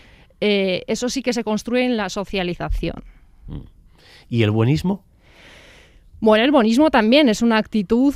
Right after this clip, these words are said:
Speaker 1: que justo es el extremo contrario, ¿no?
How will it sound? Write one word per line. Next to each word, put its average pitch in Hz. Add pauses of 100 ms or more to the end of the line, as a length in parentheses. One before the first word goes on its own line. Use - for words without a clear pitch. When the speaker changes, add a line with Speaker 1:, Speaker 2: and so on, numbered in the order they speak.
Speaker 1:
que 214
justo 233
es 208
el 202
extremo 226
contrario, 240
¿no? 262